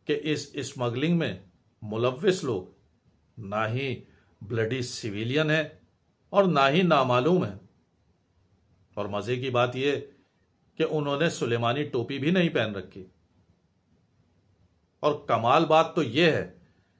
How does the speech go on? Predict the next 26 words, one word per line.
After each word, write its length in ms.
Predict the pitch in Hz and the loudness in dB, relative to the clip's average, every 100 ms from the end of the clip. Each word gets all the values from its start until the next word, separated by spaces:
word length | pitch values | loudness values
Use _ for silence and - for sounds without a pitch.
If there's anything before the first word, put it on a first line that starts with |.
| _ _ _ | _ _ _
کہ 80 | - | -8
اس 260 | 175 127 123 | -6 -6 -4
رپورٹ 440 | 101 - 143 165 | -6 0 2 4
میں 320 | 156 131 90 - _ _ _ _ _ | 2 0 -6 -14 _ _ _ _ _
کسی 340 | - 175 233 202 | -4 -2 -2 -2
چیز 260 | 185 185 | -2 -2
کو 160 | 185 185 | 0 -2
چھپایا 440 | - 120 110 139 | -2 -2 2 2
نہیں 280 | 147 139 151 | 0 -4 -6
گیا۔ 140 | 101 87 - _ _ _ _ _ _ _ _ _ _ _ | -8 -12 -18 _ _ _ _ _ _ _ _ _ _ _
نام 380 | - 101 113 127 | -10 -2 0 0
کے 120 | 123 | -4
ساتھ، 460 | 120 117 123 127 - _ _ _ _ - | -2 2 2 2 -6 _ _ _ _ -16
منصب 560 | 104 117 120 - 202 202 | -6 -4 -4 2 2 4
کے 100 | 160 | 0
ساتھ، 400 | 139 104 - _ _ _ _ _ _ - | 2 -2 -4 _ _ _ _ _ _ -4
ان 220 | 190 185 | 0 0
تمام 500 | 180 123 131 175 185 | 2 2 6 4 4
کی 300 | 180 151 90 - _ _ _ | 2 -2 -2 -12 _ _ _
تفصیلات 640 | - - - 147 123 127 139 - - _ _ _ _ _ _ | -2 -2 -2 -2 4 4 4 0 -18 _ _ _ _ _ _
اس 200 | 147 123 | -12 -4
اخبار 340 | 143 104 113 117 | -4 0 2 2
میں 140 | 117 | 0
شائع 280 | 110 98 98 | -6 -6 -6
ہوئی 200 | 92 90 | -8 -14
ہیں۔ 160 | 92 | -20